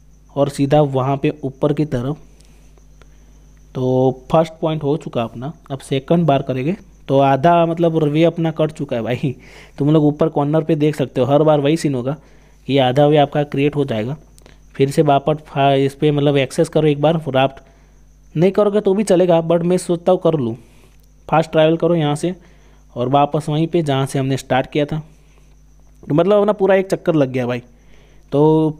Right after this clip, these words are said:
फिर से तुम्हें मतलब देखो लिखा हुआ आ गया, ग्रैंड वॉइस कंप्लीटेड,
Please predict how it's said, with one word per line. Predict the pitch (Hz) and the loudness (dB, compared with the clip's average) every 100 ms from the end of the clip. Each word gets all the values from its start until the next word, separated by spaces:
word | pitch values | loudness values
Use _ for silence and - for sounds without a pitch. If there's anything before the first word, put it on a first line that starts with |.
| - - | -6 0
फिर | 170 | 0
से | 165 190 | 2 -2
तुम्हें | 185 180 180 | 0 0 0
मतलब | 175 170 165 | 2 2 2
देखो | 165 185 | 0 0
लिखा | 151 - 151 | 0 0 2
हुआ | 147 135 | 2 0
आ | |
गया, | 156 175 - _ _ - | -2 -6 -10 _ _ -8
ग्रैंड | 127 135 139 | -4 -2 -2
वॉइस | 139 | -4
कंप्लीटेड, | - 127 123 151 170 175 175 | -6 -12 -2 0 2 2 0